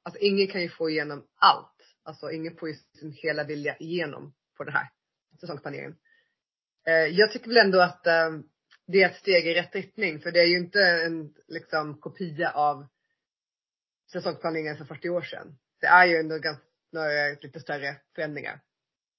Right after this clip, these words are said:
Sen kanske att jag gärna hade sett att man till, till exempel helt plockat bort, eh, tretton, fjorton-årsklassen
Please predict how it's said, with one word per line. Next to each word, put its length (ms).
Sen 160
kanske 560
att 160
jag 160
gärna 300
hade 180
sett 240
att 120
man 220
till, 180
till 100
exempel 280
helt 240
plockat 260
bort, 340
eh, 280
tretton, 280
fjorton-årsklassen 960